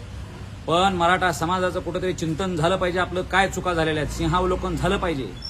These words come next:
आणि माझे जरांगे पाटलांना आव्हान आहे, मा-, समाजाचे चिंतन करण्यासाठी कुठंतरी त्रयस्थ ठिकाणी आता या-, आलं पाहिजे. समाजातले लोक कायम तुमच्याकडे येत आलेले आहेत, आता तुम्ही समाजाच्या एकीसाठी कुठंतरी पुण्यासारख्या ठिकाणी आलं पाहिजे.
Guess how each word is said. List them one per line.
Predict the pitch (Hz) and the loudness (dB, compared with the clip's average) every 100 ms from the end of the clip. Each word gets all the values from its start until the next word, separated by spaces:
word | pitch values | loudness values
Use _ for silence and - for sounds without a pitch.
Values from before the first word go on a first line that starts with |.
| - - - | -14 -14 -6
आणि | 147 | -2
माझे | 175 175 | 0 2
जरांगे | 175 180 190 | 2 2 0
पाटलांना | 185 180 180 185 | -2 -2 0 0
आव्हान | 175 180 | 2 4
आहे, | 190 165 110 - - - - | 4 0 -2 -10 -14 -14 -10
मा-, | - 143 | -2 -2
समाजाचे | 139 156 175 180 180 147 180 | 0 0 2 4 2 2 -2
चिंतन | - 170 175 185 | -2 -2 -2 -2
करण्यासाठी | 170 180 165 165 | -2 -2 -2 -2
कुठंतरी | 180 170 170 175 | -2 -2 -2 -2
त्रयस्थ | 165 170 185 - | -2 2 2 2
ठिकाणी | 170 160 175 | -2 -2 0
आता | 175 170 | 0 0
या-, | 175 165 151 | 0 0 0
आलं | 151 165 | 2 2
पाहिजे. | 165 156 165 196 - - - - - - | 0 0 2 0 -2 -10 -14 -16 -16 -6
समाजातले | 156 175 175 160 180 | 0 2 2 0 0
लोक | 170 160 190 208 196 - - - - - - | 0 0 0 0 -2 -8 -14 -14 -14 -12 4
कायम | 170 214 233 | 6 6 4
तुमच्याकडे | 226 202 202 202 | 0 2 2 2
येत | 175 | 2
आलेले | 170 151 | 2 2
आहेत, | 135 123 - - | 0 -2 -8 -10
आता | 127 143 180 | -6 0 0
तुम्ही | 180 165 202 240 139 - - | 0 0 2 2 0 -4 -6
समाजाच्या | 165 185 190 185 180 | 0 2 2 2 0
एकीसाठी | 175 160 143 151 131 - - - | -2 -4 -2 -2 -4 -8 -14 -8
कुठंतरी | 170 214 233 | -2 2 2
पुण्यासारख्या | 226 208 190 185 175 | 2 0 0 0 -2
ठिकाणी | 175 180 170 | -2 0 0
आलं | 160 151 | 0 0
पाहिजे. | 143 131 120 | 0 -2 -4